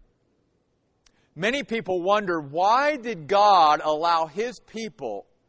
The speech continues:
to be enslaved in Egypt for four hundred years? So that eventually he called upon Moses to deliver the people. Here's why. God wanted his people to be in Canaan.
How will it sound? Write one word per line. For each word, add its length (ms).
to 120
be 260
enslaved 840
in 220
Egypt 500
for 100
four 280
hundred 340
years? 340
So 180
that 100
eventually 580
he 300
called 240
upon 340
Moses 480
to 80
deliver 720
the 80
people. 440
Here's 260
why. 340
God 380
wanted 320
his 160
people 380
to 120
be 280
in 140
Canaan. 520